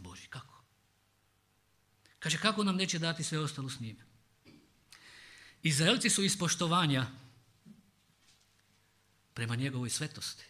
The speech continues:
uzvišenosti, najčešće Boga zvali Adonai. Adonai, gospodar, gospodin. Ponekad su ga zvali Elohim,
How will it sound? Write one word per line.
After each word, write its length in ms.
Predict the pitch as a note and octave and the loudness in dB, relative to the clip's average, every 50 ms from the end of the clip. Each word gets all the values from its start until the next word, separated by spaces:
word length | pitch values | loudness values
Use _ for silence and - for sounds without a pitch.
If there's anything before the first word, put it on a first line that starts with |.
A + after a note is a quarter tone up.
| - _ _ _ _ _ _ _ _ _ _ _ _ _ _ | -20 _ _ _ _ _ _ _ _ _ _ _ _ _ _
uzvišenosti, 840 | D3+ C3+ A#2 A#2+ F3 F#3+ - D#3 C#3 B2+ B2 A#2+ - - - - - - - _ _ - - - - - - - - | -2 0 2 4 4 4 4 4 2 0 0 -2 -4 -8 -12 -16 -18 -20 -20 _ _ -20 -20 -20 -20 -20 -20 -16 -6
najčešće 720 | - B2 E3+ A#3 C4 - A#3 G#3 - - - F3 E3 - - - - | 0 2 4 4 4 4 2 2 2 2 2 2 0 -2 -6 -10 -10
Boga 320 | B2+ A2+ D#3+ F3+ E3 D#3 | -6 -4 -2 -2 0 0
zvali 360 | C3 A#2+ B2 C3+ C3+ C3 B2+ - | -2 0 -2 -2 -2 -2 -2 -4
Adonai. 520 | - A2 G2+ G#2+ G2+ F#2+ F#2 F2+ - - - - _ _ _ _ _ _ _ _ _ _ _ _ _ _ _ _ _ _ _ _ _ _ _ _ _ _ _ _ | -6 -8 -6 -6 -8 -8 -8 -10 -14 -16 -20 -20 _ _ _ _ _ _ _ _ _ _ _ _ _ _ _ _ _ _ _ _ _ _ _ _ _ _ _ _
Adonai, 520 | - A2 G#2 G#2+ G#2+ A2+ A2+ A2 G2 G2+ G2+ | -8 -6 -6 -4 -4 -4 -4 -6 -8 -10 -8
gospodar, 500 | A2+ B2+ B2 - - D3 D3 B2+ B2 G#2+ | -2 -2 -2 0 0 -2 -2 -2 -2 -4
gospodin. 460 | G#2+ A#2+ - - - C3+ B2+ A2+ G#2 G2+ - - - - - - - - - - _ | -4 -4 -6 -4 -4 -4 -4 -6 -8 -10 -14 -20 -20 -20 -20 -20 -20 -20 -20 -18 _
Ponekad 480 | - F#3 B3+ C#4+ G#3+ D#3 - D3 C3+ | -4 -2 0 0 0 2 2 0 0
su 120 | - - C3+ | 0 0 0
ga 120 | C3+ C#3 | 0 0
zvali 480 | B2+ B2+ C#3+ D3+ D#3 D3+ D3 B2 A2+ - - - - | 2 2 4 4 4 4 2 2 0 -6 -12 -4 -2
Elohim, 540 | D#3 E3 D#3+ C3+ - - A#2+ G#2 G#2+ - | 0 0 0 0 -2 -6 -8 -10 -10 -14